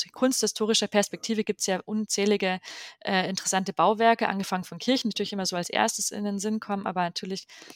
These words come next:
gibt's auch ganz viele andere Bauwerke oder generell Stadtbild, ja. Äh, ist ja hochspannend, ähm, das so darzustellen, zu rekonstruieren, wie vergangene Ansichten gese-, ausgesehen haben.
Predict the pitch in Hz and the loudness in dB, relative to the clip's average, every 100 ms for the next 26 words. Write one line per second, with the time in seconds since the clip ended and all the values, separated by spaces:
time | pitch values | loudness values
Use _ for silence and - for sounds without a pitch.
0 | _ 208 196 170 185 185 - 185 196 202 | _ -8 -8 -6 -6 -6 -4 -2 -2 -2
1 | 190 170 175 180 175 - 175 175 175 185 | -4 0 0 -2 -6 -6 -6 -4 -4 -4
2 | 180 170 170 - - - 165 165 - 175 | -2 -2 -2 -4 -6 -8 -4 -4 -4 -8
3 | 190 - - 185 175 - 170 202 - - | -10 -12 -8 -6 -4 -6 -8 -8 -8 -4
4 | 180 190 196 - 180 175 180 175 - _ | -4 -2 -6 -8 -10 -10 -10 -8 -8 _
5 | _ _ _ _ _ - 190 190 202 - | _ _ _ _ _ -12 -2 2 4 2
6 | 202 190 185 190 - 196 - 190 - 190 | -2 2 0 0 -4 -6 -6 -6 -6 -6
7 | 190 180 - 175 170 180 180 175 170 170 | -6 -6 -6 -6 -4 -6 -6 -6 -6 -12
8 | _ - 208 196 185 180 - 180 175 - | _ -4 0 0 0 -6 -6 -10 -10 -10
9 | 170 185 - 190 - 156 160 160 151 160 | -8 -8 -2 0 0 -4 -10 -12 -14 -16
10 | - | -20